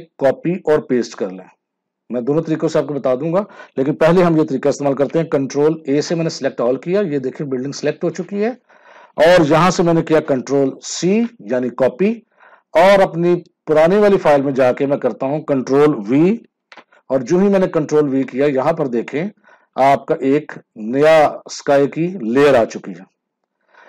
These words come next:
अब ये स्काई छोटा है जबकि बिल्डिंग के पीछे इसको करना है हमने। तो मैंने आपको पिछली वीडियो में भी बताया था कि आप किसी चीज को बड़ा या छोटा कर सकते हैं,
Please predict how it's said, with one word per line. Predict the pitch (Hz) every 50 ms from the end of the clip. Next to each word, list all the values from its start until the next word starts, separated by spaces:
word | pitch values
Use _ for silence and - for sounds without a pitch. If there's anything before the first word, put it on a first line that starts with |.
| _ -
अब | 156 170 185
ये | 202 208 208 214 208 -
स्काई | - - - 160 165 175
छोटा | 175 - 147 139 - 175 180
है | 185 190 185
जबकि | 135 143 135 120 147
बिल्डिंग | 135 127 135 135 147 160 160
के | 180
पीछे | 165 165 160 160 - 165
इसको | 156 - 175 -
करना | - 147 143 151 165
है | 165
हमने। | 165 156 160 180 196 214 - _ - - - _ _ -
तो | 151
मैंने | 147 156 160 175 180
आपको | 170 170 - 175 180 180 180 175
पिछली | - - 139 - - 170
वीडियो | 165 165 160 160 170
में | 180 175
भी | 170 160
बताया | 139 147 - 147 143 151
था | 147 175 165
कि | 165 165
आप | 147 -
किसी | - 143 - 156
चीज | 143 - 156 143
को | - 170 147
बड़ा | 113 127 123 131 147
या | 165 170 170 151 135 175 196
छोटा | 190 - 165 151 - 151
कर | - - 123
सकते | 123 - 135 - - - 139
हैं, | 143 156 180 196 190